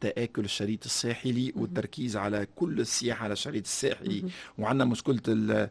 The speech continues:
Speaker 1: معناتها الانتقال الإيكولوجي والمشكلة ال-، ال-، معناتها المناخ،
Speaker 2: مهم.
Speaker 1: تغيير المناخ، يلزمنا نبدلوا، لأن اليوم احنا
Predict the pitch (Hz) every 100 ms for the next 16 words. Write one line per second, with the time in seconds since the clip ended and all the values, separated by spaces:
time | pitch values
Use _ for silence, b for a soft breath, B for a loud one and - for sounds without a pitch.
0 | B B - 104 117 117 117 110 107 104
1 | - 110 110 139 - 135 110 - 110 113
2 | 117 113 104 123 - 113 113 117 - 120
3 | 110 117 110 107 101 - 107 104 104 90
4 | 95 104 110 95 98 113 143 139 - -
5 | 113 104 101 104 127 135 - B B B
6 | - 113 120 131 120 98 135 127 123 143
7 | 123 127 131 120 113 113 139 135 117 120
8 | 110 107